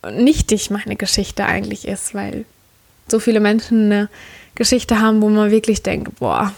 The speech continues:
okay, dann ist meins ja echt gar nicht so schlimm.“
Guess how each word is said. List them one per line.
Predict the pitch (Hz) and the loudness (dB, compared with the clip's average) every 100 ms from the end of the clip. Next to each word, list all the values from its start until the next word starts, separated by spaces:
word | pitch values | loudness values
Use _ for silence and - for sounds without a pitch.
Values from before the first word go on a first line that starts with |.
| - | -10
okay, | - - 185 196 - _ _ _ _ - | -10 -6 -8 -8 -14 _ _ _ _ -2
dann | 208 | 0
ist | 196 226 | 0 2
meins | 226 233 220 | 4 4 2
ja | 208 | 0
echt | 196 202 - _ _ | -2 -4 -10 _ _
gar | 208 202 | -2 -2
nicht | 196 - | -2 -4
so | - | -8
schlimm.“ | - 202 | -12 -10